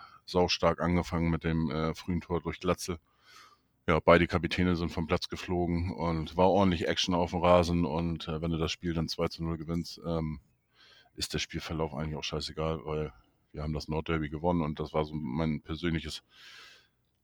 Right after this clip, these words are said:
Highlight. Deswegen das Rückspiel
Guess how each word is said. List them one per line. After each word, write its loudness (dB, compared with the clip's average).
Highlight. 4
Deswegen -2
das -6
Rückspiel -4